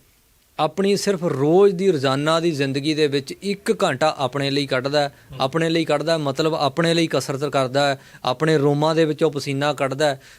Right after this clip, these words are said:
Speaker 1: ਤਾਂ ਸਵਾਲ ਨਹੀਂ ਪੈਦਾ ਹੋ ਸਕਦਾ ਵੀ ਜਿਹੜਾ ਸ਼ੂਗਰ ਦਾ ਰੋਗ ਉਹਨੂੰ ਘੇਰ ਲਵੇ ਜਾਂ ਜਿਨ੍ਹਾਂ ਨੂੰ ਹੋਇਆ ਹੋਇਆ ਉਹਨਾਂ ਦਾ ਨਾ ਹਟੇ।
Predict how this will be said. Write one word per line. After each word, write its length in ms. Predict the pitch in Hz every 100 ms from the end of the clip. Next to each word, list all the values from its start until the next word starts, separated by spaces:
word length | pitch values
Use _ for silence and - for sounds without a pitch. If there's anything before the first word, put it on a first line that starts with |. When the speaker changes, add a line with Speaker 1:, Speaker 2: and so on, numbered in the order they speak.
| _
Speaker 1:
ਤਾਂ 120 | 170
ਸਵਾਲ 540 | 160 - 127 120 131 135
ਨਹੀਂ 140 | 156
ਪੈਦਾ 260 | 143 131 131
ਹੋ 140 | 131
ਸਕਦਾ 300 | 123 123 123
ਵੀ 120 | 123
ਜਿਹੜਾ 320 | 123 135 143 -
ਸ਼ੂਗਰ 440 | - 127 120 127
ਦਾ 160 | 123 123
ਰੋਗ 300 | 117 117 120
ਉਹਨੂੰ 220 | 127 135 151
ਘੇਰ 200 | 131 113
ਲਵੇ 360 | 117 127 131 - - - 117
ਜਾਂ 340 | 139 156 180
ਜਿਨ੍ਹਾਂ 300 | 156 165 175
ਨੂੰ 160 | 180 143
ਹੋਇਆ 240 | 135 135 139
ਹੋਇਆ 300 | 135 143 143
ਉਹਨਾਂ 300 | 147 139 147
ਦਾ 160 | 147
ਨਾ 300 | 143 117 117
ਹਟੇ। 280 | 113 107 110